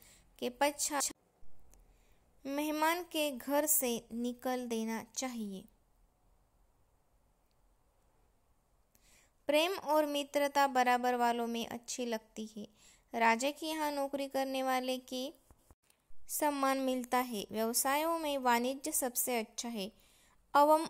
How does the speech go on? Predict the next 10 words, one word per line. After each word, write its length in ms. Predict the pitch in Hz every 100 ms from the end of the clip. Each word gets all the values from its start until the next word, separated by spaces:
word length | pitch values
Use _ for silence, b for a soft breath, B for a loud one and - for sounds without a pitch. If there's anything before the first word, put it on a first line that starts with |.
| -
उत्तम 580 | - - _ - 339 370
गुणों 420 | 320 277 254 247
वाली 320 | 240 226 233 240
स्त्री 280 | - 262
अपने 460 | - 233 240 240 233
घर 320 | 233 277 302
में 260 | 277 226 220
सुरक्षित 840 | - 247 240 240 240 247 247 -
रहती 540 | 226 226 214 220 226 -
है। 120 | 202